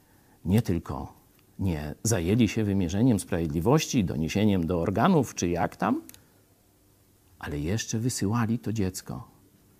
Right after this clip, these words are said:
żeby dalej było gwałcone przez księdza czy biskupa.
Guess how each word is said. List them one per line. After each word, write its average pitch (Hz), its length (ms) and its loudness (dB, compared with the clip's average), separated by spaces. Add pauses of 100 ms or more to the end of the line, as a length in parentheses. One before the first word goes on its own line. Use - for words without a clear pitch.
(280)
żeby 113 220 2
dalej 76 380 -4
było 78 280 -4
gwałcone 78 800 -4 (840)
przez - 260 -6
księdza 64 720 -8
czy - 140 -6
biskupa. - 720 -10